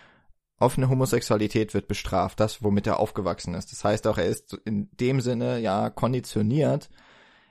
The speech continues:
dass, ähm, ausgelebte Homosexualität tatsächlich nur dieses eine Ende finden kann, nämlich gelyncht zu werden, auf jeden Fall, ähm,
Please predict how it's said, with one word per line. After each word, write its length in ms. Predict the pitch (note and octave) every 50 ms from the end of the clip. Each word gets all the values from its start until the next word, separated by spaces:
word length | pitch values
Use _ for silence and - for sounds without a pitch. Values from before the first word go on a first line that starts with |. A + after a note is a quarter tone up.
| _ _ _ _ _
dass, 540 | - A2+ A2+ A2 A2 - - - - - -
ähm, 540 | - G#2+ A2 A2 G#2+ G#2+ G#2+ G#2 G#2+ G#2 - - _ _ _ _ _ _ _ _ _ _ _ _ _ - - _ _ _ _ -
ausgelebte 560 | G#2+ A2+ B2 A#2+ - A#2+ A2+ A2+ - - A2+
Homosexualität 880 | G#2+ G#2+ A#2 A2+ - A#2 - - G#2 G2+ G#2 G2+ - A#2 A#2 A#2+ -
tatsächlich 520 | - A2 G2+ - A2 A2 - A2 A2 - -
nur 160 | A2 A#2 A#2
dieses 300 | G#2 A2 G#2 G2 F#2 -
eine 260 | - - G#2 G2+ G2
Ende 240 | - - G#2 G2+ G2+
finden 360 | - - C#3 E3 - - E3
kann, 300 | - - D3+ D3 D3 C#3
nämlich 600 | A#2 A2+ A2+ A2+ A2+ A2 A2 A2 G#2+ - - - _ _ _ _ _ _ _ _ _ _ _ _ _ _ -
gelyncht 800 | A#2 G#2+ G2+ A2 B2 B2+ B2 - - - - - - - - -
zu 160 | - - A#2
werden, 580 | G#2+ G#2+ G#2+ A2 A2 A2 G#2+ A2 G#2+ G#2+ G#2+ G#2
auf 180 | - - -
jeden 140 | A2 G#2+ A2
Fall, 400 | - - G2+ G2 G2 G2+ G2+ G2 -
ähm, 360 | - G#2 G2+ G2 G2 G3+ G3+